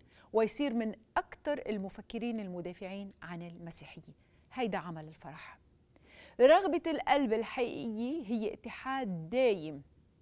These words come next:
بمصدر الفرح، الله. الكتاب المقدس بيعلمنا الفرح كعقيدة، مش شعور أو إحساس عابرين. الفرح عقيدة.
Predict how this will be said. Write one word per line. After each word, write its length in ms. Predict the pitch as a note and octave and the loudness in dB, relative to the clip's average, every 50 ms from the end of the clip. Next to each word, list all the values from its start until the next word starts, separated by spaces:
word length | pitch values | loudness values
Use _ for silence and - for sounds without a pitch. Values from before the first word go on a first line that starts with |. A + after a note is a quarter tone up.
| _ _ - | _ _ -14
بمصدر 680 | F3 F3+ G3+ F#3 G3+ A#3 A#3 - - F#3+ G#3+ G#3 A3 G#3+ - _ - - | -10 -8 -6 -6 -6 -6 -8 -8 -4 -2 -2 -2 -2 -4 -12 _ -12 -12
الفرح، 640 | F3 E3 - - - F3 D#3+ D#3 C#3+ - - - - _ _ _ _ _ _ _ - | -12 -12 -12 -12 -10 -10 -10 -10 -12 -16 -18 -20 -20 _ _ _ _ _ _ _ -4
الله. 380 | G3 F3 E3 E3+ E3 C#3+ B2+ - - - _ _ _ _ _ _ - - - - - - - | -4 -4 -4 -8 -10 -12 -14 -18 -20 -20 _ _ _ _ _ _ -20 -20 -20 -20 -18 -10 -8
الكتاب 260 | A3 - - C#4 A3+ | -4 -2 0 0 0
المقدس 380 | B3+ A3+ - - A3 A3+ G#3 - | 0 0 -2 -4 -4 -4 -6 -6
بيعلمنا 680 | - F#3+ F3 F3+ F#3+ G3 A#3 A#3 G#3+ G3 F#3+ F#3 F#3+ - - - - - _ _ _ - | -6 -6 -4 -4 -4 -4 -4 -4 -4 -4 -6 -10 -12 -16 -20 -20 -20 -20 _ _ _ -10
الفرح 600 | F3+ F3 - - A3 G#3+ A3+ B3 C#4 - - - _ _ _ _ - _ _ _ - | -10 -10 -8 -6 -6 -6 -6 -8 -10 -12 -16 -18 _ _ _ _ -20 _ _ _ -6
كعقيدة، 560 | A#3+ G3 F#3+ A3 - - B3+ B3+ G3+ - - - _ _ _ _ _ _ _ _ _ _ _ _ _ _ _ _ _ _ _ _ _ _ _ - | -6 -4 -4 -4 -4 -2 -4 -4 -4 -8 -12 -20 _ _ _ _ _ _ _ _ _ _ _ _ _ _ _ _ _ _ _ _ _ _ _ -2
مش 320 | C4 D4+ - - - - - _ - | -2 -2 -2 -4 -10 -16 -18 _ -12
شعور 500 | - - A3+ G3+ G3+ A3 A3+ A3 A3 - - G3 | -6 -4 -2 0 0 0 0 -2 -4 -6 -6 -6
أو 120 | G3 G4+ - | -6 -4 -6
إحساس 560 | - - - - A3 G3+ G3 G3 F#3+ - - - - - _ - | -10 -12 -8 -6 -4 -4 -4 -4 -8 -10 -16 -20 -20 -14 _ -6
عابرين. 600 | D#3+ F3+ G3 F#3 E3+ F3+ F#3+ G3 F#3+ G3 F#3+ F#3+ - - - _ _ _ _ _ _ _ _ _ _ - - | -2 0 0 0 0 -2 -2 -2 -4 -4 -6 -10 -12 -20 -20 _ _ _ _ _ _ _ _ _ _ -12 -10
الفرح 540 | E3 - - C4 C4+ C#4 C4 A3+ - - | -10 -8 -6 -4 -4 -4 -4 -4 -6 -6
عقيدة. 640 | G#3+ F#3 F3 G3 - - B3+ B3+ C4+ B3+ F#3 - - | -4 -2 -2 -2 -2 0 0 0 0 0 -2 -6 -12